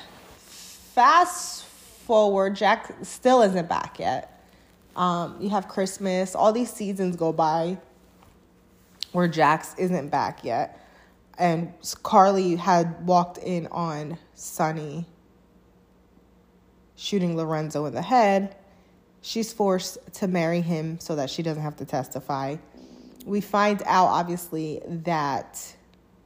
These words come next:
Diane tells Sonny, "Actually, she doesn't have to marry you. Charges are dropped." He's like, "Nope." He lies to Carly and is like, "No, you gotta marry me anyway," just so he could kinda lock it in. 'Cause at this present time, she's not married to Jax. She's only engaged to Jax. Um,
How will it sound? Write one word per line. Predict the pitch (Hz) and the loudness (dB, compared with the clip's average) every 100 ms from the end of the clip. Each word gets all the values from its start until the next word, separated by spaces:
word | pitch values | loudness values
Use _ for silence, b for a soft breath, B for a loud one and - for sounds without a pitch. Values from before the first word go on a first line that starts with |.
| - | -12
Diane | 180 180 175 180 175 | 0 2 2 0 -2
tells | 175 160 | -2 -4
Sonny, | - 170 160 | -2 -2 0
"Actually, | 160 175 190 | -2 -2 -6
she | 180 | -4
doesn't | 175 170 165 | -2 -2 -2
have | 160 | -6
to | 156 | -8
marry | 143 143 | -8 -8
you. | 143 | -8
Charges | 151 139 143 | -6 -6 -6
are | - | -10
dropped." | - 123 120 - b b b | -8 -6 -8 -12 b b b
He's | 208 | 0
like, | 185 175 | 0 0
"Nope." | 175 185 180 - - _ | 2 2 0 -8 -20 _
He | 185 247 | -2 4
lies | 208 175 | 6 6
to | 190 180 - - | 0 -6 -10 -4
Carly | 208 165 165 | 2 2 2
and | 156 | -2
is | 160 | -4
like, | 156 | -6
"No, | 156 | -6
you | 151 | -8
gotta | 151 | -8
marry | 156 135 | -8 -10
me | 135 143 | -12 -14
anyway," | 98 - 165 | -14 -12 -8
just | 185 | -4
so | 190 | 0
he | 202 | 0
could | 170 170 | 0 -2
kinda | 185 160 143 | -2 -2 -2
lock | 87 - | -4 -6
it | 95 | -10
in. | 64 - - _ - - - | -10 -12 -18 _ -20 -20 -4
'Cause | 269 | 6
at | 233 254 | 6 8
this | 320 - | 4 2
present | - 262 220 202 | 2 4 4 6
time, | 208 202 | 4 4
she's | 196 - 226 202 | -2 -4 -2 0
not | 240 392 320 - - B B B - _ - | 0 2 0 -2 -10 B B B -20 _ 0
married | 202 220 233 160 | 8 10 8 6
to | - | -2
Jax. | 165 165 104 - | -2 -2 -4 -4
She's | 202 | -4
only | - 240 254 160 | 0 0 0 -2
engaged | 156 - 98 - | -4 -8 -10 -14
to | - | -16
Jax. | - - - - - - b b b b b b b b _ | -12 -14 -16 -20 -20 -20 b b b b b b b b _
Um, | 202 196 185 180 185 | 0 2 2 0 -4